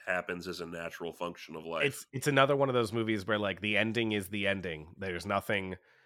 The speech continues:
Speaker 2: su-, super s-, out there that th-, there's nothing crazy. It's just, nope, that it's, you know, there's, there's really no, like, there's no, like, moment of recollection for our characters.
Speaker 1: Mm-hmm.
Speaker 2: They just realize, well,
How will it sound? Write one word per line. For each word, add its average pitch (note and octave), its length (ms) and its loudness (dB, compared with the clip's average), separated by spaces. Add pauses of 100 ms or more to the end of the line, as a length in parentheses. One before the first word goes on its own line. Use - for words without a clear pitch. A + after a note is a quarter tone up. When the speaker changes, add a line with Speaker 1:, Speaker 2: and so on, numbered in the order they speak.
(500)
Speaker 2:
su-, - 320 -2 (260)
super A2+ 560 2
s-, - 340 -2 (220)
out A2+ 260 2
there G#2+ 420 2
that G2+ 200 -4
th-, G#2 160 -6
there's G#2 200 -2
nothing A2+ 300 4
crazy. G#2+ 680 2
It's F2+ 140 -6
just, - 260 -2
nope, C3 320 2
that G#2+ 220 -6
it's, - 540 -6 (360)
you - 80 -2
know, G#2+ 120 8
there's, G#2 240 2
there's G#2+ 220 4
really A#2+ 300 6
no, A#2+ 280 8
like, A2 320 2 (800)
there's F#2+ 200 -2
no, A2 160 6
like, G#2+ 220 4
moment A2+ 340 6
of G2+ 100 2
recollection G#2+ 880 2
for G2+ 200 0
our F#2+ 100 4
characters. G2+ 840 2 (100)
Speaker 1:
Mm-hmm. F#2+ 400 -10
Speaker 2:
They G#2 120 2
just G2 180 0
realize, A2 360 6
well, D3+ 320 6